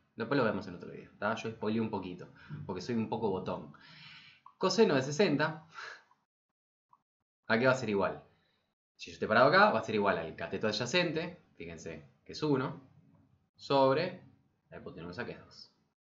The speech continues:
Y por último, la tangente de sesenta va a ser igual a qué cosa? Cateto opuesto, que es raíz cuadrada de tres, sobre el cateto adyacente, que es uno. Por lo tanto, me queda raíz cuadrada de tres.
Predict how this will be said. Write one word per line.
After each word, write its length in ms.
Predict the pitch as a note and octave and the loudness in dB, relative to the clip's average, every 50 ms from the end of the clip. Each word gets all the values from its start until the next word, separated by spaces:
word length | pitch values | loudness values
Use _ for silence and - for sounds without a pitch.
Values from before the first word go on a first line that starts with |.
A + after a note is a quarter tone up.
| _ _ _ _ _ _ _ _ _ _ - | _ _ _ _ _ _ _ _ _ _ -10
Y 100 | C#3+ D3+ | -8 -4
por 120 | D#3+ D#3 B2 | -2 -2 -2
último, 200 | G#2+ G#2 F#2+ F#2 | -2 -2 -2 -4
la 100 | F2+ F2+ | -4 -4
tangente 460 | G2 G2+ A2+ - F#3+ E3+ C3 G#2 G#2 | -4 -4 -4 -2 -2 -2 -2 0 -2
de 100 | G2 F#2+ | -4 -4
sesenta 600 | G#2+ A#2+ - D#3 C#3 C3 B2 - - - - - _ _ _ _ _ _ _ _ _ _ _ _ _ _ _ _ _ _ _ - - _ _ _ _ _ _ _ _ _ - - _ G2+ G2+ | -6 -6 -2 -2 -2 -2 -2 -6 -8 -10 -14 -20 _ _ _ _ _ _ _ _ _ _ _ _ _ _ _ _ _ _ _ -20 -20 _ _ _ _ _ _ _ _ _ -20 -20 _ -8 -6
va 60 | G2+ | -6
a 20 | |
ser 120 | G2 G2+ G2 | -4 -2 -2
igual 180 | F#2 F#2 F#2 | -2 -2 -2
a 40 | F2 | -4
qué 100 | E2+ D#2+ | -6 -8
cosa? 280 | D#2 - - - - _ _ _ _ _ _ _ _ _ _ _ _ _ _ _ _ _ _ _ | -12 -14 -18 -20 -20 _ _ _ _ _ _ _ _ _ _ _ _ _ _ _ _ _ _ _
Cateto 340 | - - - - - G#2+ G#2 | -20 -18 -16 -12 -8 -6 -2
opuesto, 460 | G#2+ D3+ C#3 B2 - - - - - | 0 0 0 0 -2 -8 -12 -12 -14
que 120 | - - | -16 -18
es 60 | D#2 - | -16 -16
raíz 200 | - E2+ E2+ - | -14 -16 -16 -14
cuadrada 300 | - F#2 F#2+ G#2+ A2+ B2+ | -10 -6 -2 0 0 0
de 80 | C3 | 0
tres, 360 | C#3 D3 D#3 D#3+ D#3 - - _ _ _ _ _ _ _ _ _ | -2 -2 -4 -4 -6 -10 -16 _ _ _ _ _ _ _ _ _
sobre 520 | - - C3+ C3 B2+ C3+ D3 D3 D3 - - | -6 -2 -2 0 0 2 0 0 -2 -4 -8
el 80 | F#2 | -10
cateto 280 | F2+ F2+ F2+ G2 - G#2+ | -10 -10 -10 -8 -8 -8
adyacente, 480 | A2+ - C3+ B2+ B2+ B2+ B2 C3 B2 | -6 -6 -6 -6 -6 -6 -6 -6 -6
que 60 | A#2+ C3 | -6 -8
es 100 | - - | -10 -10
uno. 260 | E2 - - - - - - _ _ _ _ _ _ _ | -14 -14 -14 -16 -18 -20 -20 _ _ _ _ _ _ _
Por 100 | - A#2 | -10 -10
lo 60 | A2 | -8
tanto, 180 | G2+ G2 G2 G2+ | -8 -6 -8 -8
me 80 | F#2 | -8
queda 260 | F2+ F2 F2 F2+ - - | -8 -8 -8 -10 -12 -14
raíz 280 | - E2+ E2+ E2 D#2+ - | -16 -14 -14 -14 -16 -16
cuadrada 340 | - - - - - - - | -16 -14 -14 -12 -12 -14 -16
de 40 | - | -18
tres. 260 | - - - - | -20 -20 -20 -20